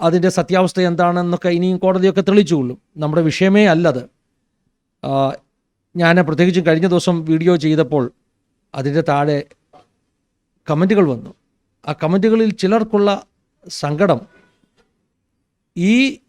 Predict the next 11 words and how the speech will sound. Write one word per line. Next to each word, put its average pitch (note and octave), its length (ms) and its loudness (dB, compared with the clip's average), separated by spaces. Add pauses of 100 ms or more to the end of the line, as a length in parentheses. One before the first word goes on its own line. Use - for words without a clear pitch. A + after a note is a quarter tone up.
ചെറുപ്പക്കാരൻ്റെ F3+ 800 -2
വീഴ്ച D#3 300 -2 (1040)
ഞാൻ D#3 140 0 (140)
ശിംഷോനുമായിട്ട് A3 840 0 (220)
താരതമ്യപ്പെടുത്തിയെന്നാണ്. D3+ 1080 -4 (360)
അതായത് C3 420 -4 (1300)
രാഹുൽ E3+ 360 4
മാങ്കൂട്ടത്തിലിനെ G#3 720 0
ഒരു F3+ 140 2
ബൈബിൾ E3 220 0 (100)
ക്യാരക്ടറുമായിട്ടൊക്കെ F#3 720 -2